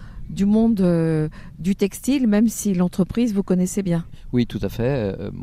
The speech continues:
Speaker 2: moi, a, a, a priori, d'abord, je viens d'une, plutôt de la prestation informatique, donc assez éloignée, et en plus plutôt dans les services financiers. Alors pour autant, euh, il se trouve que dans mon histoire, euh,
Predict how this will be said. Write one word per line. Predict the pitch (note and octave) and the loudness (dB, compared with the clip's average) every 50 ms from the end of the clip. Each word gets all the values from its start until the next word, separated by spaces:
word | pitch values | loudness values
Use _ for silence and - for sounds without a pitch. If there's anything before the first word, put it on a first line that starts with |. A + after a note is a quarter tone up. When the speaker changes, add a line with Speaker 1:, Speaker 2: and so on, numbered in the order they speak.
| - - - | -12 -12 -10
Speaker 2:
moi, | - A2 A2+ A#2 | -6 -4 -4 -2
a, | A2+ G#2+ G2 F#2 - - F#2 F#2 F#2+ - - - F2+ - - - - - | -2 -4 -4 -6 -10 -12 -14 -14 -16 -16 -14 -14 -16 -14 -14 -14 -14 -14
a, | - - - - - - | -16 -16 -18 -18 -14 -16
a | - | -12
priori, | - - - A2+ A2 A2+ A#2 A#2 G#2 F2+ | -8 -4 -2 0 2 2 2 0 0 0
d'abord, | F#2+ G2+ G#2 A2 G#2+ G2+ | -2 0 0 0 0 0
je | F2+ G#2 | 0 -2
viens | G2+ F#2 G#2 A2+ A#2+ A#2 | -4 -2 0 0 0 0
d'une, | G#2 F#2 F#2+ F#2+ F#2+ F#2 F2 E2+ E2 - - - - - - - - - - | 0 -2 -2 -2 -2 -2 -4 -4 -6 -10 -12 -18 -20 -20 -20 -20 -20 -18 -12
plutôt | - - A2 - C3 B2+ | -8 -8 -6 -4 -2 -2
de | A2 | -2
la | F2+ E2 | -2 -4
prestation | - - C#3+ C#3 - A#2 G2 - A2+ | -2 -2 -2 0 0 -4 -2 -2 -4
informatique, | G2+ - G2+ F#2 F#2 E2+ - - C#3+ D#3+ - - - | -2 0 0 -2 0 -2 -2 -4 -4 -6 -6 -6 -4
donc | F#2+ F2+ E2+ - - - - | -4 -4 -4 -6 -10 -12 -6
assez | - G2 - - A2+ G#2+ | -6 -4 -4 0 0 0
éloignée, | G2 F#2 F#2 F2+ F#2 G2+ A#2+ D3 D3+ - F#2+ | 0 0 0 0 0 0 0 -2 -2 -2 -2
et | F2+ | -2
en | F#2 F2 | -4 -4
plus | - - A#2 A2 - | -4 -4 -4 -6 -6
plutôt | - - A#2+ A2 - - B2+ B2 A#2+ | -4 -4 -4 -4 -2 0 0 2 2
dans | G#2+ G2 F#2+ F#2+ | 2 0 0 0
les | F#2 F2+ F2 | 0 0 -2
services | - - F#2+ F#2+ G2 F#2 - | -2 -4 -4 -4 -4 -4 -6
financiers. | - E2+ E2 E2 - - A2 A#2+ D3+ - - - - - - - - - | -6 -4 -4 -6 -4 -4 -4 -2 -2 -4 -8 -14 -18 -18 -18 -18 -14 -6
Alors | - F2 F#2+ - | -2 -2 -2 0
pour | - - C3+ | 2 4 4
autant, | B2 C3 B2 - C3 A#2 A2 F2 - - - - F2 | 4 4 4 4 4 4 4 2 -2 -8 -16 -14 -14
euh, | F2 G2 F2+ D#2 C#2+ C2+ | -12 -12 -12 -14 -14 -14
il | - - | -16 -12
se | - | -6
trouve | - C3 A#2 - | -4 -4 -4 -4
que | - - G2+ F#2+ F#2 | -2 -2 0 0 0
dans | F#2 F2+ F2+ F2+ F#2+ F#2 F#2 | -4 -6 -6 -4 -4 -4 -4
mon | F#2 F#2 F#2 F#2 F#2+ | -4 -4 -2 -2 -4
histoire, | G2 F#2 - - A#2 A#2+ C3 D3 D#3 D3+ D3 - - | -4 -4 -4 -2 0 0 0 0 -2 -2 -4 -6 -8
euh, | G2 F#2 G2+ G2 F#2+ F#2 | -10 -8 -8 -8 -8 -8